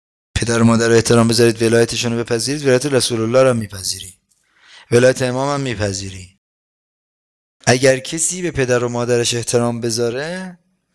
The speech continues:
معارف دیگه راحت پذیرشش. شما مادرتون می‌دونید چقدر دلسوزه،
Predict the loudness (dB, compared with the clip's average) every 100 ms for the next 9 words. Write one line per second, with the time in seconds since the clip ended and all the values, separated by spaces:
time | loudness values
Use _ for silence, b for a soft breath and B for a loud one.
0 | B B B B 2 2 4 2 0 -4
1 | 0 4 4 4 2 -2 -4 -4 -6 -8
2 | -10 -12 -14 -14 -18 _ _ _ _ _
3 | _ _ _ _ _ _ _ 4 6 6
4 | 4 4 4 6 4 4 0 -6 -6 -8
5 | -6 -6 -2 -2 -2 -4 -6 -6 -8 -8
6 | -10 -12